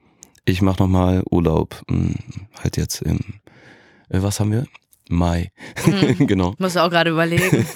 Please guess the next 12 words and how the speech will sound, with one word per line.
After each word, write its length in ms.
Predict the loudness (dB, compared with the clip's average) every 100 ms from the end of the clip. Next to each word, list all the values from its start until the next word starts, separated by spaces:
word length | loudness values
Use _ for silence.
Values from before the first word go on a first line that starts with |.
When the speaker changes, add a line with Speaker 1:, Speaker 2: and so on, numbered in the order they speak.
| -4
Speaker 1:
<laughs> 160 | -4
Speaker 2:
wer 160 | -2 -2
bin 160 | 0 0
ich 80 | 2
überhaupt? 400 | 2 2 2 0
Speaker 1:
<laughs> 160 | 2
Wer 120 | 2 2
bin 200 | 0 0
ich? 140 | 0 0
Speaker 2:
<laughs> 40 |
Ja. 200 | 0 -2 -4 -8 -6 -6 -6 0
Ähm, 400 | 0 2 -2